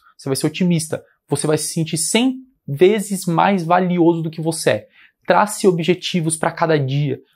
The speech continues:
pra cada hora, pra cada minuto. Assim você vai se sentir muito mais valioso. Isso vai te motivar no dia a dia.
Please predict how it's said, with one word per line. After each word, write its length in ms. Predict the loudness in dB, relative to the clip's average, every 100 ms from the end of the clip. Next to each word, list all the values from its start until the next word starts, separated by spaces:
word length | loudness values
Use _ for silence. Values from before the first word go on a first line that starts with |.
| _
pra 120 | -4
cada 280 | 0 2 4
hora, 380 | 6 6 2 -4 _
pra 120 | -6
cada 240 | -2 0 0
minuto. 400 | 0 0 -2 -12 _ _
Assim 280 | -4 0 2
você 200 | 2 2
vai 100 | 2
se 120 | 2
sentir 280 | 0 0 2
muito 380 | 4 4 4 2
mais 180 | 4 4
valioso. 400 | 6 6 6 4
Isso 260 | 0 2 2
vai 220 | 4 2
te 180 | 2 4
motivar 520 | 4 4 0 0 0
no 120 | 0
dia 180 | 4 4
a 40 |
dia. 380 | 4 0 0 -2